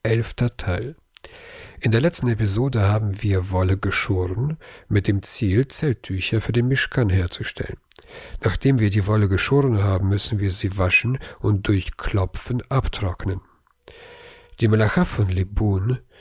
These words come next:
von Waschen oder Reinigen, reinigt Wolle und bleicht sie, bevor sie zu Kleidung verarbeitet wird.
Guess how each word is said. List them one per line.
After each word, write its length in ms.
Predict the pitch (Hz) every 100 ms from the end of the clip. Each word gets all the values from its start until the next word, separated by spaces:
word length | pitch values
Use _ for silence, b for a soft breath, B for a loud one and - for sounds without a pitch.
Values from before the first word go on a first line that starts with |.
| b b b
von 200 | - 92 87 -
Waschen 440 | 104 - 98 98
oder 240 | 104 92
Reinigen, 540 | 95 107 95 92 90 113 B B
reinigt 640 | - 123 127 104 - -
Wolle 320 | 92 90 98 110
und 180 | 113
bleicht 480 | 98 110 101 - -
sie, 320 | - 90 98 B B B B -
bevor 440 | 95 - 104 98
sie 220 | 92 98
zu 180 | 92 -
Kleidung 500 | - - 85 90 98
verarbeitet 760 | - 113 117 98 92 - - -
wird. 360 | - - -